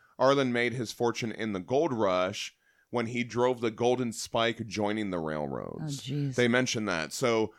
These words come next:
Speaker 1: this is actually a real thing. The Golden Spike ceremony took place in Utah in eighteen ninety-six. It celebrated the last spike at the joining point of the tracks of the Central Pacific Railroad of California and the Union Pacific, making the first transcontinental railroad.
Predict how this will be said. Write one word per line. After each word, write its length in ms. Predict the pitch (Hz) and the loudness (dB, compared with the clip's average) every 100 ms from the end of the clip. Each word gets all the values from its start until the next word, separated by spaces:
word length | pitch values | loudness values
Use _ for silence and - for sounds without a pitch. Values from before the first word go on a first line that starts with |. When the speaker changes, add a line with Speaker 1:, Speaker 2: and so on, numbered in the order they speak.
| _ | _
Speaker 1:
this 160 | 143 139 | -2 2
is 60 | 151 | 2
actually 280 | 151 151 131 | 4 2 4
a 40 | |
real 180 | 131 127 | 4 2
thing. 440 | - 165 160 156 - | 2 2 2 -2 -6
The 80 | - | -4
Golden 220 | 117 127 | 2 4
Spike 280 | 123 - 117 | 2 0 0
ceremony 360 | - 120 120 113 | 0 0 0 0
took 240 | - 117 | -2 -4
place 240 | - 113 110 | -2 -2 -2
in 80 | 104 | -2
Utah 440 | 131 - 131 131 | -2 0 0 0
in 240 | - 104 101 | 0 -4 -4
eighteen 460 | 113 110 123 107 | -6 -4 -4 -4
ninety-six. 580 | 104 107 95 87 147 147 | 0 0 -2 -2 -2 -2
It 120 | 120 | -4
celebrated 380 | - 120 117 113 | 0 2 4 2
the 60 | 101 | 2
last 280 | 98 107 - | 0 -2 -2
spike 260 | - 107 | -2 -2
at 80 | 107 | -2
the 80 | 95 | -4
joining 380 | 87 101 101 98 | -2 -2 -2 -4
point 320 | - 104 104 | -2 -2 -2
of 140 | 92 | -4
the 60 | 87 | -6
tracks 360 | - 107 101 - | -4 -2 -2 -2
of 100 | 104 | -4
the 80 | |
Central 320 | 104 135 131 123 | -2 -2 0 -4
Pacific 320 | 113 127 104 | -2 -4 -4
Railroad 560 | 98 117 120 120 117 113 - | 0 2 4 4 2 0 -2
of 320 | 101 87 - | -4 -4 -8
California 640 | 127 113 107 156 156 151 143 | -2 -2 0 0 0 -2 -2
and 100 | 113 | -2
the 60 | 104 | -2
Union 320 | 104 123 117 | -2 -4 -4
Pacific, 480 | 110 104 113 110 101 | -6 -8 -6 -8 -6
making 460 | 104 104 110 101 98 _ - | -4 -4 -4 -6 -6 _ -10
the 80 | 104 | -2
first 320 | 123 120 - | 0 0 -2
transcontinental 1120 | - 117 110 101 - 113 107 107 101 104 98 | -4 -2 -2 -6 -4 -4 -2 -2 -4 -4 -6
railroad. 640 | 78 95 92 76 50 50 | -2 -2 -2 -4 -8 -14